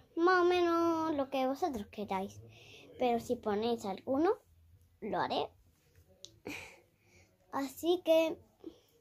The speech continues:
Lo siento, aunque sea un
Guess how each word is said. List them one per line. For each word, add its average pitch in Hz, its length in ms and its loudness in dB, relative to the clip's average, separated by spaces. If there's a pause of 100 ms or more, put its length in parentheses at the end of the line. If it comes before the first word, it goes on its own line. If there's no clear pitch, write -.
(2500)
Lo 262 480 -2
siento, 302 460 4
aunque 226 220 4
sea 302 220 0
un 302 180 0